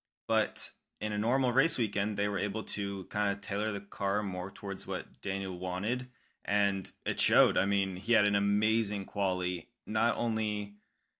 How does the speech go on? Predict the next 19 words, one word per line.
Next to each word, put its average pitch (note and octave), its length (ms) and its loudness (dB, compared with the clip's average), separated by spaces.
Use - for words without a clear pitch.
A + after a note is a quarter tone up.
out A2 340 0
qualifying, G2+ 920 2
well, G#2+ 140 -6
getting B2+ 260 6
into G2+ 140 2
Q G#2+ 180 2
three, G2+ 400 -2
Q A#2+ 220 0
three, G#2+ 420 0
first - 380 -4
of D#2 80 -10
all, D2+ 340 -8
but G#2+ 160 -2
then A2 400 2
also B2 500 2
out G#2+ 280 4
qualifying G2+ 720 2
Checo G#2+ 440 -4
Perez G2+ 600 -2